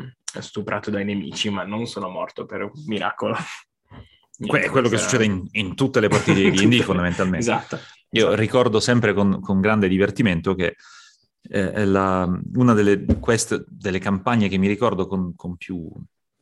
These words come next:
Speaker 2: ehm, ah, c-, c-, in modo <laughs> più sofferto, <laughs> è, è quella, in mo-, è, con un, con un ricordo più vivido in assoluto, è quella in cui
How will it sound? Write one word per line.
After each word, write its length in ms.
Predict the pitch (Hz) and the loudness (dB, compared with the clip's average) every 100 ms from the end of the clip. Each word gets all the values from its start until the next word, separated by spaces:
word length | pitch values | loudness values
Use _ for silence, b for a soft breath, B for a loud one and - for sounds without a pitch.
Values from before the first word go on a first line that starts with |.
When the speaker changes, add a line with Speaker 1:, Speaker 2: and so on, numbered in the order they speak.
| - - | -20 -14
Speaker 2:
ehm, 680 | 95 104 - 110 - - _ _ - | -14 -14 -16 -18 -20 -20 _ _ -14
ah, 260 | - - - | -12 -12 -16
c-, 140 | - | -18
c-, 320 | - - 110 | -16 -16 -8
in 160 | 107 131 | 0 4
modo 300 | 120 117 107 | 4 4 2
<laughs> 1500 | 92 - _ - - - - 131 - 110 - - - - - | -2 -14 _ -20 -20 -12 -4 -4 -4 -10 -12 -16 -16 -14 -2
più 100 | 139 | -2
sofferto, 1000 | - 135 - 113 117 - 127 127 - _ | 0 -2 0 0 0 -2 -2 -2 -8 _
<laughs> 720 | 147 - - 214 208 165 120 | -12 -10 -12 -8 -4 -4 -2
è, 180 | 127 120 | 0 0
è 160 | - 110 | 0 0
quella, 400 | 131 120 101 98 139 120 | 2 2 2 -2 -4 0
in 120 | 120 117 | 4 6
mo-, 160 | 127 | 6
è, 200 | 120 101 | 4 2
con 260 | 104 101 120 | 0 2 4
un, 120 | 117 | 4
con 120 | 117 | 4
un 60 | 117 | 4
ricordo 280 | 120 131 - | 4 2 2
più 120 | 110 | 0
vivido 420 | 113 135 110 98 | 2 4 6 6
in 80 | 101 | 4
assoluto, 440 | 117 151 123 107 | 2 0 2 2
è 100 | 104 | 2
quella 200 | - 117 | 2 2
in 120 | 101 104 | 2 0
cui 340 | 123 104 | 0 0